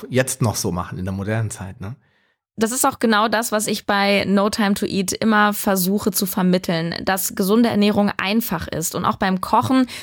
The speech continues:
Speaker 2: sage ich immer, beschränkt euch auf wenige Zutaten. Wenige Zutaten können zwei Zutaten sein.
Speaker 1: Mhm.
Speaker 2: Wenn du ein gutes Stück Fleisch hast, zum Beispiel so ein Rindersteak oder auch Fisch ist klasse,
Speaker 1: Mhm.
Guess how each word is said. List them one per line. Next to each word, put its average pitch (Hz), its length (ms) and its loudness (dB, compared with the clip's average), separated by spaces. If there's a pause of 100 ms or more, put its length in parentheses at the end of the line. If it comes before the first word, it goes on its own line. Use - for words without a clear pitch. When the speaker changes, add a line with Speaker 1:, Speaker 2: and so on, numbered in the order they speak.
Speaker 2:
sage 196 360 2
ich 214 100 0
immer, 208 220 2
beschränkt 202 760 0
euch 240 320 2
auf 214 220 -2
wenige 214 420 2
Zutaten. 170 720 -4
Wenige 262 360 0
Zutaten 254 600 0
können 240 220 2
zwei 247 380 2
Zutaten 180 640 -4
sein. 156 300 0
Speaker 1:
Mhm. - 20 -6 (280)
Speaker 2:
Wenn 247 200 2
du 269 80 4
ein 233 240 2
gutes 269 240 0
Stück 240 240 -2
Fleisch 214 460 0
hast, 185 200 0
zum 190 100 -2
Beispiel 196 280 0
so 196 80 0
ein 196 160 0
Rindersteak 185 720 0
oder 226 200 0
auch - 120 -2
Fisch - 340 0
ist 175 180 -6
klasse, 175 400 0
Speaker 1:
Mhm. 240 60 -6